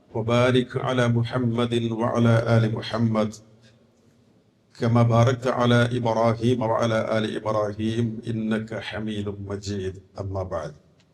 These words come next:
അനാഥകളുടെ സമ്പത്താണ്. അനാഥ സംരക്ഷണത്തിന് ഇസ്ലാം വലിയ സ്ഥാനമാണ്. അവരെ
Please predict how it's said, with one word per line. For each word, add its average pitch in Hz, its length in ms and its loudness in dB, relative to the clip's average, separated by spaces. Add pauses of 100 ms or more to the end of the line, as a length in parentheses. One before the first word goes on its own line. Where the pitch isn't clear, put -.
(280)
അനാഥകളുടെ 175 1040 4
സമ്പത്താണ്. 117 680 -6 (680)
അനാഥ 196 420 6
സംരക്ഷണത്തിന് 165 680 0
ഇസ്ലാം 147 280 0
വലിയ 139 380 2
സ്ഥാനമാണ്. 123 360 -2
അവരെ 139 260 -2